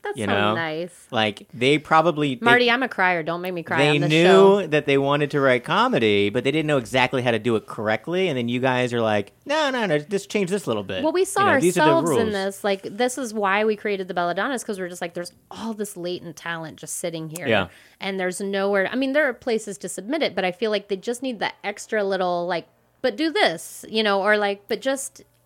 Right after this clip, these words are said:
Speaker 1: have the confidence to do
Speaker 2: Right.
Speaker 1: it and, like, go ask for what you want." And so, um,
Speaker 2: I tell people to submit to Belladonna because you guys give feedback that's useful.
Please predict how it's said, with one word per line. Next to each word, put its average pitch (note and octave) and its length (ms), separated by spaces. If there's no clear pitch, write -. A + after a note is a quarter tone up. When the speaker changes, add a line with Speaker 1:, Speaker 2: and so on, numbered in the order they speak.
Speaker 1:
have A#3 180
the D4 80
confidence B3 640
to - 120
do A#3+ 80
Speaker 2:
Right. G3+ 180
Speaker 1:
it G3+ 100
and, A3+ 140
like, G#3 120
go G3+ 200
ask G4+ 280
for A#3+ 140
what B3+ 140
you D4 100
want." F4 220
And G#3+ 200
so, G#3 420
um, E3 540
Speaker 2:
I E3+ 120
tell F#3+ 260
people C3+ 380
to A#2+ 260
submit A#2 360
to G#2+ 100
Belladonna G#2 560
because G2+ 360
you A2 120
guys A2 340
give G#2+ 220
feedback G#2 580
that's G2+ 220
useful. - 500